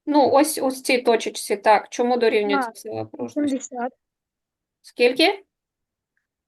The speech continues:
Speaker 2: Вісімдесят.
Speaker 1: Вісімдесят. А х?
Speaker 2: Нуль цілих дві десятих.
Speaker 1: Якщо ми вісімдесят ділимо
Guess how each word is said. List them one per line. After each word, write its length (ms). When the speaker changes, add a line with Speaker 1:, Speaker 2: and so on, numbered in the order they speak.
Speaker 2:
Вісімдесят. 720
Speaker 1:
Вісімдесят. 840
А 180
х? 460
Speaker 2:
Нуль 180
цілих 400
дві 180
десятих. 540
Speaker 1:
Якщо 500
ми 220
вісімдесят 1080
ділимо 880